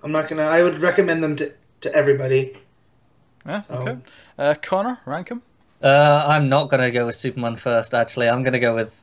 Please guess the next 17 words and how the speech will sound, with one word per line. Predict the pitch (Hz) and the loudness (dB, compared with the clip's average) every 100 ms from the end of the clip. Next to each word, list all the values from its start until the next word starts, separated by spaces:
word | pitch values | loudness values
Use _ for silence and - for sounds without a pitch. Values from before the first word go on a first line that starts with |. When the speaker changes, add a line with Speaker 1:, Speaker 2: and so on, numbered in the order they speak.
| - | -8
Speaker 3:
Green | 123 117 | -4 0
Arrow. | 120 113 110 - - - - | 0 2 0 -4 -20 -20 -20
<sighs> | - - - | -18 -16 -12
I | - 139 | -2 2
know. | 135 120 113 - | 4 4 2 -2
They, | 143 156 170 | -2 0 2
they | 175 | 2
were | 170 | 2
close. | - - 175 123 - - - _ _ _ | -2 0 2 0 -6 -12 -14 _ _ _
They | 143 | -4
were | 131 147 156 | -4 -4 -6
close. | - 143 110 104 - - 120 - _ | -6 -4 -4 -4 -14 -20 -20 -20 _
But | 143 110 - - _ _ _ _ _ _ _ - - _ _ - | 0 0 -2 -10 _ _ _ _ _ _ _ -12 -12 _ _ -16
Superman | - 180 175 190 185 180 165 147 | -6 -4 -2 0 2 0 -4 -10
came | - 151 | -6 -6
second | 143 156 147 156 131 - | -2 0 0 -2 -6 -8
because | 135 - 147 135 120 - - | -8 -2 0 0 -2 -8 -12